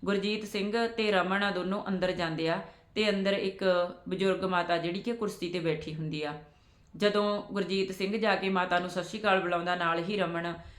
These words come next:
ਤਾਂ ਉਹ ਮਾਤਾ ਕਹਿੰਦੀ ਵੀ, "ਕੌਣ ਆ ਭਾਈ, ਤੂੰ ਕਿਵੇਂ ਆਇਆ?" ਉਹ ਕਹਿੰਦਾ, "ਮਾਤਾ ਜੀ, ਵੀ ਮੈਂ, ਅਹ, ਫਿਰੋਜ਼ਪੁਰ ਤੋਂ ਆਇਆ, ਮੇਰੀ ਇੱਥੇ ਡਿਊਟੀ ਆ, ਮੈਨੂੰ ਨਾ ਕਿਰਾਏ ਤੇ ਮਕਾਨ ਚਾਹੀਦਾ ਸੀਗਾ।"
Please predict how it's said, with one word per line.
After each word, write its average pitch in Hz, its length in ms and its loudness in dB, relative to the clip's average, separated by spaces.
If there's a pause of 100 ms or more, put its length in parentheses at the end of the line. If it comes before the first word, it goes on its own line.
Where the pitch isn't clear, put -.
(140)
ਤਾਂ 208 80 4
ਉਹ 214 60 4
ਮਾਤਾ 190 280 2
ਕਹਿੰਦੀ 190 300 0
ਵੀ, 208 420 0 (100)
"ਕੌਣ 202 220 0
ਆ 262 60 2
ਭਾਈ, 262 200 2
ਤੂੰ 233 180 -4
ਕਿਵੇਂ 214 300 -2
ਆਇਆ?" 196 300 0 (480)
ਉਹ 220 120 -4
ਕਹਿੰਦਾ, 233 200 4
"ਮਾਤਾ 190 360 4
ਜੀ, 247 340 0 (180)
ਵੀ 202 140 -4
ਮੈਂ, 180 500 0
ਅਹ, - 560 -8
ਫਿਰੋਜ਼ਪੁਰ 185 400 0
ਤੋਂ 185 200 -2
ਆਇਆ, 170 360 0 (120)
ਮੇਰੀ 196 220 0
ਇੱਥੇ 185 200 0
ਡਿਊਟੀ 170 400 -2
ਆ, 151 240 -2 (300)
ਮੈਨੂੰ 208 220 2
ਨਾ 247 100 2
ਕਿਰਾਏ 220 340 2
ਤੇ 208 100 0
ਮਕਾਨ 190 420 2
ਚਾਹੀਦਾ 151 320 0
ਸੀਗਾ।" 160 460 -4